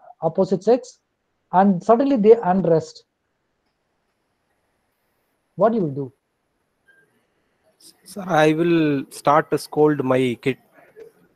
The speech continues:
Speaker 2: "You should
Speaker 1: Okay.
Speaker 2: not do like this hereafter." And I
Speaker 1: Okay.
Speaker 2: will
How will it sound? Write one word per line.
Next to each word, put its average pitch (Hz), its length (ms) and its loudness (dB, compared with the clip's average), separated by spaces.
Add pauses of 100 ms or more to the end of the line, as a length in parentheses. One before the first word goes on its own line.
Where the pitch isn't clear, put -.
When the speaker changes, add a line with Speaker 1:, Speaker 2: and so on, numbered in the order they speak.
(200)
Speaker 2:
"You 131 120 -2
should 135 120 -6
Speaker 1:
Okay. - 40 0
Speaker 2:
not 139 160 2
do 135 120 0
like 131 300 -2
this - 420 -4 (400)
hereafter." 123 540 0 (640)
And 131 160 0
I 131 120 4
Speaker 1:
Okay. 131 100 2
Speaker 2:
will 117 560 -2